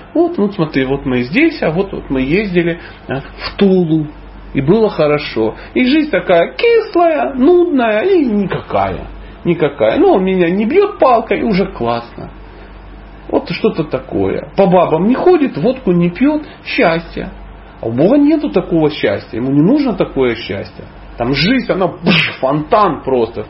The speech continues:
приключения каждую секунду. И они на грани все находятся. И потом, когда он уехал, и они остались, и дошли до такого состояния, о котором ты говоришь, он потом приехал. А теперь представь, какое счастье было.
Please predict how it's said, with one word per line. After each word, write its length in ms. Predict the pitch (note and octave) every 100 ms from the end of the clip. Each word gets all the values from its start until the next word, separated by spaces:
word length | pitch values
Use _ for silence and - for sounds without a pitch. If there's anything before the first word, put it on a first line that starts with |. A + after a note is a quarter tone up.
| -
приключения 1300 | E3 - - E3+ G3 - - A3+ G#3+ F3+ A2+ G2+ - - - -
каждую 400 | F#3 A3 G3 G3+
секунду. 680 | - F#3+ - G3 D3 G2 G2 - - - - - -
И 60 | B2+
они 220 | C#3+ F3+
на 320 | B2+ C#3 A2+
грани 420 | B2 F3+ G#3 F#3+ C#3+
все 200 | - A#2+
находятся. 680 | A2 - G#2+ G2 G2+ - - - - - - - - -
И 60 | -
потом, 300 | - F3+ E3+
когда 240 | D3+ D#3+
он 160 | D#3+ D#3+
уехал, 380 | E3 E3+ D3+ D3
и 20 |
они 180 | D3+ D#3+
остались, 540 | E3 - A3+ G3+ D#3+
и 40 | A#2+
дошли 320 | D3+ D3+ F3
до 120 | C3+
такого 360 | C3+ C3+ D3 C#3
состояния, 500 | - - D3+ C#3+ C3
о 60 |
котором 360 | C3+ C3+ C#3 C3
ты 120 | C3+
говоришь, 360 | C3+ E3 F#3+ -
он 140 | C3
потом 360 | B2 B2 D3 D3
приехал. 640 | E3+ G3+ B3 G#3+ - G#2+
А 60 | -
теперь 220 | C3 C3+
представь, 500 | E3 G3+ - - -
какое 320 | D3+ D#3 C#3
счастье 460 | C#3 C3 A2 - F#2+
было. 320 | E2+ C#2+